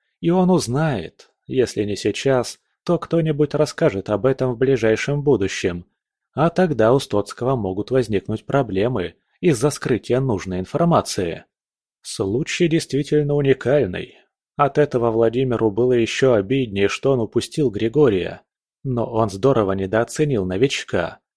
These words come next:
Решил, что молодой бастард с радостью подпишет любые бумаги, лишь бы стать членом Братства провидцев. Оказалось, что юноша весьма силен духом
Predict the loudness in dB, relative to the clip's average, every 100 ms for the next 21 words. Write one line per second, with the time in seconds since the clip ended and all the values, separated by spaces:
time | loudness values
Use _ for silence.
0 | _ _ -8 -2 -2 2 0 0 -4 -2
1 | -2 2 2 2 -2 0 0 0 -2 -6
2 | 0 2 2 0 -2 -4 -6 -4 -2 -4
3 | -2 -2 2 2 2 0 0 -2 -2 -6
4 | -8 _ _ -2 2 2 2 -2 -4 -2
5 | -4 -4 -4 -2 0 0 -2 -2 -4 -4
6 | -6 -4 -2 -2 0 -2 -2 -6 -6 -14
7 | _ _ _ _ _ _ _ -4 -2 0
8 | 2 2 2 0 0 0 0 0 0 2
9 | 0 -2 -4 -4 0 2 2 2 -2 -2
10 | -6 -8 -12